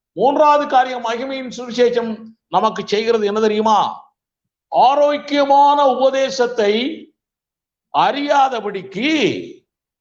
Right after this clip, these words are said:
சாத்தான் ரட்சிக்கப்பட்ட தேவர்களுடைய கண்களை மூடி வைத்திருக்கிறான். சரியா பிரைட்னஸ் வரக்கூடாது,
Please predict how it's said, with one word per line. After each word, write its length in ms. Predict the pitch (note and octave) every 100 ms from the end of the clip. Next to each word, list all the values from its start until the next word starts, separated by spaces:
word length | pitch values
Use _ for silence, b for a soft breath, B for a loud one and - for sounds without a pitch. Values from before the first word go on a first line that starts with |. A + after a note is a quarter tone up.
| _ _ _ -
சாத்தான் 920 | - G3+ B3 D4 - A3+ C#4 D4+ A3 C#3 - - _ _ _ _ _ _ _
ரட்சிக்கப்பட்ட 760 | E3+ A3 - D4 D#4+ D#4 D4+ D#4 A#3
தேவர்களுடைய 720 | B3 D#4 D4+ D4 C#4+ C#4+ C#4 C4+
கண்களை 580 | G#3+ B3 C#4+ C#4 B3+ A3+ C4 E4+ - - _ _ _ _ _ A#2
மூடி 420 | D#3 A3 A#3+ A3+
வைத்திருக்கிறான். 880 | F#3 E3+ D3+ C#3+ C3+ C3 C#3+ E3 - - - _ _ _ _ _ _ _ _ _ _ _ -
சரியா 500 | - E3+ F#3+ A#3 A3+ E3+
பிரைட்னஸ் 600 | F3+ A3+ G#3+ A3+ G#3+ F#3
வரக்கூடாது, 500 | G3+ F#3+ G3+ G3